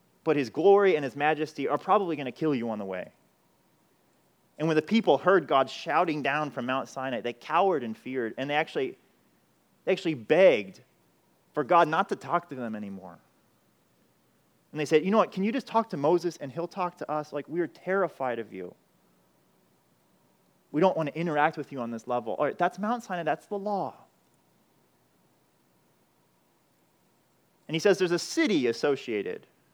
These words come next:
with this covenant, the present day Jerusalem. Present day Jerusalem. By present day, he doesn't mean present day, he means present day according to when he was writing this.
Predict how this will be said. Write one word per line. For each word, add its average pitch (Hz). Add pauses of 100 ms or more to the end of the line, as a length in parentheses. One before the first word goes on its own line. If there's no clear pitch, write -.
(920)
with 131
this 117
covenant, 113 (800)
the 120
present 196
day 156
Jerusalem. 120 (1160)
Present 151
day 135
Jerusalem. 117
By 120
present 170
day, 127
he 143
doesn't 147
mean 131
present 135
day, 113
he 131
means 117 (580)
present 180
day 113
according 131
to 123
when 120
he 117
was 113
writing 135
this. 95